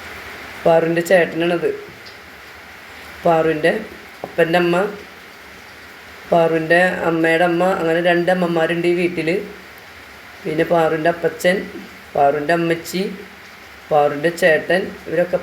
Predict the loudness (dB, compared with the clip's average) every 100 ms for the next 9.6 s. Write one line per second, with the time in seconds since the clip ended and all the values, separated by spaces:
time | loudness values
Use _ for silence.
0 | 0 2 2 0 0 0 -2 -8 -16 -20
1 | -12 -6 -4 -2 -2 -4 -6 -2 -2 -2
2 | -8 -16 -18 -20 -16 -4 -2 0 -2 0
3 | 2 2 2 2 2 2 0 -2 -8 -16
4 | -20 -20 -20 -20 -20 -20 -10 0 2 4
5 | 2 0 0 -2 -10 -16 -16 -4 -2 0
6 | 0 0 2 0 0 -2 -2 -2 0 2
7 | 2 0 -4 -4 -2 -2 -2 -4 0 2
8 | 2 0 0 2 2 0 0 0 0 0
9 | 0 0 0 -2 0